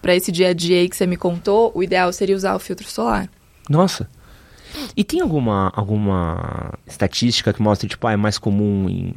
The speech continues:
Speaker 2: em homem, é mais comum em, em, em, em pele branca, pele negra? Então, alguma, algum caso que seja mais
Speaker 1: Tem. A gente sabe que quanto menor o fototipo, o fototipo é, é o tipo de pele da pessoa considerando a concentração de melanina,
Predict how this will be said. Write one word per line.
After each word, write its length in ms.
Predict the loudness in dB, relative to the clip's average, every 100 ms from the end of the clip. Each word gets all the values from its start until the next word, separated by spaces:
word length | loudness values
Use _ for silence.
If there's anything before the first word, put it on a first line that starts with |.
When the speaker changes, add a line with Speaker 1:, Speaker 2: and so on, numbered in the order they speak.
| -4
Speaker 2:
em 160 | 0
homem, 380 | 2 2 2 2
é 40 | 2
mais 180 | 0
comum 300 | 0 0 2
em, 200 | 0 0
em, 240 | -2 -4 -4 -4
em, 340 | -4 -6 -8 -12 -20 -20 -14 -4
em 140 | -4
pele 320 | -2 0 2
branca, 420 | 2 4 4 2 0
pele 220 | 0 2
negra? 880 | 2 2 0 0 0 2 2 0 -4 -10 -20 -8
Então, 240 | -2 0 0
alguma, 480 | 0 0 0 0 -6 -18 -18 0
algum 260 | 4 4 4
caso 300 | 2 0 0
que 60 |
seja 200 | 2 4
mais 680 | 4 4 4 0 -4 -6 -6 0
Speaker 1:
Tem. 380 | 2 2 -2 -2
A 100 | -2
gente 280 | 0 0 -2
sabe 320 | 0 0 -2
que 80 | -6
quanto 420 | -2 0 0 0
menor 460 | 2 2 4 4 4
o 60 |
fototipo, 840 | 2 0 0 0 -2 -2 -2 -4 -4
o 20 |
fototipo 680 | -2 0 0 -2 -6 -4 -8 -8 -18 -18 -14 -2
é, 580 | 0 2 2 2 2 2
é 80 | 0
o 60 |
tipo 220 | -2 -6 -6
de 100 | -2
pele 260 | 0 2
da 100 | 2
pessoa 400 | 2 0 2 2
considerando 540 | 2 -4 -2 0 2 0
a 40 |
concentração 600 | -2 -2 -2 -2 0 0
de 100 | 2
melanina, 600 | 2 2 2 2 2 0